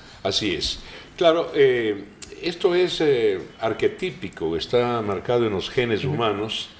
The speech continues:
Speaker 1: que ante las dificultades, ante los problemas, los retos, los peligros, ¿qué buscamos? El amparo, el primer amparo que conocemos en la vida cuando nacemos, mamá. ¿Y mamá qué es?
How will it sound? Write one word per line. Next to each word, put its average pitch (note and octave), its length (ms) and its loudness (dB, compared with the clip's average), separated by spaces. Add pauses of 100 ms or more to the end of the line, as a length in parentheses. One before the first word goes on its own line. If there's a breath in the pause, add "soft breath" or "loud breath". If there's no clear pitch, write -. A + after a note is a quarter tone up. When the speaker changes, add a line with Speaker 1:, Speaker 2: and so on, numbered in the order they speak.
(460 loud breath)
Speaker 1:
que G#2+ 100 0
ante G2+ 200 0
las G2 160 2
dificultades, A2 1080 0 (760 loud breath)
ante G2+ 640 4
los G#2 160 0
problemas, A2 720 2
los F#2+ 160 2
retos, A2+ 640 0
los G2 140 2
peligros, G#2+ 800 2 (320 loud breath)
¿qué E3 120 6
buscamos? F3+ 760 2 (400 soft breath)
El A#2+ 160 2
amparo, C#3+ 420 2
el B2+ 120 2
primer C3+ 300 0
amparo C3+ 460 -2
que C3 140 0
conocemos A2 560 -2
en G2+ 80 -2
la G2+ 100 -4
vida G#2+ 300 -2
cuando F#2 200 -6
nacemos, E2+ 540 -8 (140)
mamá. F2+ 440 -8 (800 loud breath)
¿Y B2 100 -4
mamá C3+ 320 0
qué C#3+ 260 8
es? - 320 -4